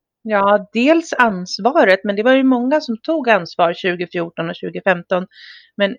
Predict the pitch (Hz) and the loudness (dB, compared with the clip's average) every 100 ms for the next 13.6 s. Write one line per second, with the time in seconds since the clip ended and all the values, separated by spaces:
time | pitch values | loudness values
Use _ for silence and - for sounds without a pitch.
0 | - 269 247 175 170 - - 196 196 196 | -4 0 0 -2 -8 -12 -6 -4 -4 -2
1 | 359 285 - - 190 180 165 160 - - | 0 0 -2 -2 0 0 -2 -4 -8 -6
2 | 247 208 170 - - 208 185 170 165 - | -4 0 -2 -4 -12 -8 -6 -8 -8 -4
3 | 302 208 165 175 - _ _ _ _ _ | 0 0 2 0 0 _ _ _ _ _
4 | - 202 190 180 175 170 165 160 160 180 | -2 0 2 0 -2 -4 -8 -10 -12 -14
5 | 196 185 _ _ _ _ _ _ _ _ | -16 -20 _ _ _ _ _ _ _ _
6 | _ _ _ - 214 196 - 185 180 170 | _ _ _ -8 -6 -4 -4 0 0 0
7 | 175 175 175 _ _ _ _ - - 190 | -4 -8 -12 _ _ _ _ -14 -10 -8
8 | 185 175 175 233 240 208 190 180 180 175 | -4 -6 -4 -6 0 2 4 4 2 2
9 | 180 - 165 160 - 185 - 208 190 - | 0 2 2 2 0 -6 -4 -2 0 -2
10 | 180 165 175 190 - _ _ 190 185 190 | -2 -2 -2 -6 -14 _ _ -8 -4 -2
11 | 185 175 175 180 170 180 - _ _ _ | 0 0 0 0 0 0 0 _ _ _
12 | _ _ _ 190 180 190 185 196 - 190 | _ _ _ -8 -4 -4 -4 -6 -6 -4
13 | 185 180 175 170 - 170 | -2 0 0 0 0 -2